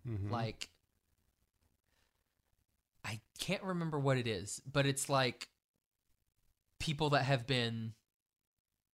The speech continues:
Speaker 2: you know, basically orphaned and are now Mandos.
Speaker 1: Oh, okay.
Speaker 2: Like, they've been taken.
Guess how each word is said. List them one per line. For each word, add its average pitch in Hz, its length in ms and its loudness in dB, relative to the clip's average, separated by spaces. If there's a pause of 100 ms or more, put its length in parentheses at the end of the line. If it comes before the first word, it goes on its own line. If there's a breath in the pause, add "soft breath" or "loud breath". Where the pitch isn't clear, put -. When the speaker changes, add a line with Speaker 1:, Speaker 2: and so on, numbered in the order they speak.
(140)
Speaker 2:
you 131 160 -4
know, 101 260 -8 (2250)
basically 139 420 0
orphaned 131 540 0
and 113 100 -4
are 110 100 -2
now 107 200 -2
Mandos. 104 720 -6 (320)
Speaker 1:
Oh, 104 300 -6
okay. 98 160 -6
Speaker 2:
Like, 117 400 0
they've 135 240 2
been 120 160 0
taken. - 600 -4